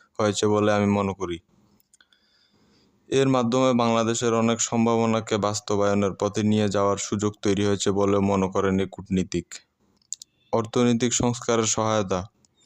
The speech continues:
যুক্তরাষ্ট্র সফরকালে গত বুধবার অধ্যাপক ইউনূস সাক্ষাৎ করেন বিশ্ব ব্যাংকের প্রেসিডেন্ট অজয় বঙ্গ। জাতিসংঘ সফর দফতরে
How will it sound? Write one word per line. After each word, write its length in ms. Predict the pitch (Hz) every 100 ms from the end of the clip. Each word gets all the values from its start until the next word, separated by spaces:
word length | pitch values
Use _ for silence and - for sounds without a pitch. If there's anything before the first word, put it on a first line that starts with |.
| - - _ _ -
যুক্তরাষ্ট্র 640 | 117 113 120 123 123 - 123
সফরকালে 920 | 120 123 117 123 117 113 117 113 113 110 110
গত 220 | 107 104 -
বুধবার 480 | 101 107 101 107 101 - _ -
অধ্যাপক 420 | 101 101 110 110 110
ইউনূস 340 | 107 107 110
সাক্ষাৎ 440 | - 107 - 110 - -
করেন 400 | - 107 104 104 107
বিশ্ব 240 | 101 - 107
ব্যাংকের 320 | 107 107 107
প্রেসিডেন্ট 540 | 101 101 - 101 107 101 -
অজয় 340 | 104 98 98
বঙ্গ। 300 | 98 98 95 92 82 _ _ _ _ _ _ _ _ _ - _ _ - _ _ _ _ _ _ -
জাতিসংঘ 540 | 120 120 120 135 139 139
সফর 360 | 123 131 123 123
দফতরে 580 | 117 117 - 120 117